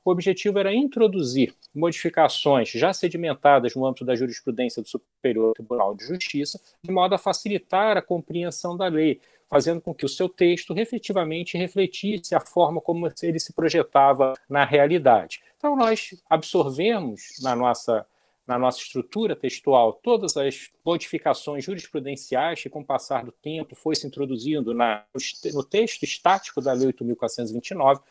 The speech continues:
a forma de compreendê-lo, de como ele deveria se projetar na realidade. E naquela ocasião, nós previmos quatro alterações muito importantes.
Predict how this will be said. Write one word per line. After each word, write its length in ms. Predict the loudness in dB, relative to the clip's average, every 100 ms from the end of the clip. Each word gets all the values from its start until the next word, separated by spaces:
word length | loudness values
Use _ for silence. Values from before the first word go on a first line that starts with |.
| _
a 80 | -2
forma 400 | 2 4 4 2
de 100 | -6
compreendê-lo, 800 | -6 -6 -6 -8 -4 -2 -2 -6 -10
de 100 | -10
como 240 | -6 -4
ele 80 | -4
deveria 360 | -4 -4 -4
se 80 | -6
projetar 640 | -4 -2 -2 -2 4 2 2 _ _
na 100 | -4
realidade. 800 | 0 2 2 4 6 4 0 -16 _ _ _ -10
E 60 |
naquela 340 | -8 -2 -2 -2
ocasião, 640 | 0 -2 -2 -2 -2 -2 _ -6
nós 260 | -2 -2 -2
previmos 520 | 0 0 0 -8 -8
quatro 680 | 0 0 0 -4 -4 -2 -4
alterações 680 | -4 -2 0 0 -2 -8 -6
muito 260 | -4 -4 -4
importantes. 720 | -2 -2 2 0 0 -4 -18